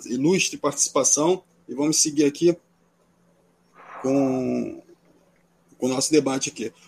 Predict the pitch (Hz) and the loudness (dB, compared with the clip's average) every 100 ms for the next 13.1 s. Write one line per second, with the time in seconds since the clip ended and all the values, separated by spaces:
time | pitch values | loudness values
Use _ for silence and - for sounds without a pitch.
0 | - 156 190 185 156 131 180 214 - 214 | -2 4 8 8 6 2 2 2 2 4
1 | 196 - 202 196 190 180 175 - 170 175 | 4 4 2 4 2 2 -2 0 2 4
2 | 160 147 160 147 170 165 170 160 165 165 | 4 4 4 4 4 4 6 6 4 0
3 | 151 - 139 139 185 175 135 - - - | 0 2 4 6 8 6 2 0 4 4
4 | - - 123 143 - 143 147 151 147 147 | 2 -4 0 6 10 10 8 4 4 4
5 | 143 139 135 127 120 _ 120 127 147 - | 4 2 0 -4 -8 _ -16 -2 -2 0
6 | 147 196 190 143 131 127 120 117 135 - | -2 0 2 0 -2 -6 -4 -2 -4 0
7 | 147 143 - _ _ _ 123 127 147 151 | 2 2 -2 _ _ _ -10 -2 0 0
8 | - _ _ 156 139 - 156 156 147 143 | -4 _ _ -2 0 2 2 2 2 0
9 | 139 139 165 170 196 214 214 214 196 208 | 0 2 2 4 0 0 0 0 -2 -2
10 | 190 208 190 190 180 - 175 185 - 160 | -2 -2 0 0 0 0 2 -2 0 -2
11 | 156 160 - _ _ - 151 156 147 156 | 0 -2 -6 _ _ -2 -2 0 2 2
12 | 156 143 156 151 135 - 151 143 147 135 | 0 0 0 2 0 0 -2 0 2 2